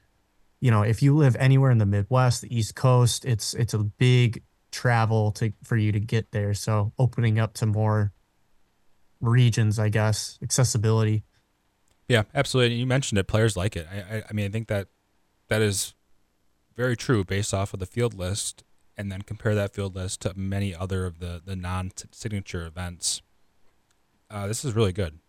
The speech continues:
Speaker 2: even with a couple of W Ds. So, so Victor Hovland has W D'd, potentially going to LIV. That was, just kidding. He's not gonna LIV. I think he just,
Speaker 1: <laughs>
Speaker 2: he, uh, he has been playing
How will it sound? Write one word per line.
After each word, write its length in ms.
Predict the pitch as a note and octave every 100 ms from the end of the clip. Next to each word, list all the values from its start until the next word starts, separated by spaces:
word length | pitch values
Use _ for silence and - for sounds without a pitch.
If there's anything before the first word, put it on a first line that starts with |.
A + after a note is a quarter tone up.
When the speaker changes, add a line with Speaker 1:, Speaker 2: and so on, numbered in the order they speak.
| _ _
Speaker 2:
even 280 | A2 C3 A2
with 260 | A2 A#2
a 60 | A2
couple 280 | G#2 G#2+ G#2
of 60 |
W 260 | F#2+ F#2+ F#2
Ds. 320 | F2 F#2+ G2
So, 320 | - F#2+ F2+ F2
so 140 | G2+
Victor 280 | F#2+ G#2 G#2+
Hovland 380 | G2 G2 G2 F#2
has 120 | F2+
W 260 | F#2+ F#2+
D'd, 360 | F2 F#2 F#2 E2+ _ _ _ _ _
potentially 400 | - B2+ A2+ -
going 160 | G#2 G2+
to 60 | F2+
LIV. 280 | F#2 F2+
That 120 | F2 F2
was, 120 | F2 _ _ -
just 160 | G#2
kidding. 260 | - D#2+ D2+
He's 120 | F2+
not 120 | G2
gonna 140 | G2+ F#2
LIV. 360 | E2+ E2 - -
I 80 | D3+
think 140 | G#2
he 100 | C3+
just, 280 | - - - C3 _
Speaker 1:
<laughs> 160 | - -
Speaker 2:
he, 440 | _ A#2+ A#2 A2
uh, 420 | F2+ G2 F#2 F2 E2+ _ _
he 220 | _ -
has 120 | A2+ A2
been 200 | A#2 A2
playing 420 | G#2 G#2 F#2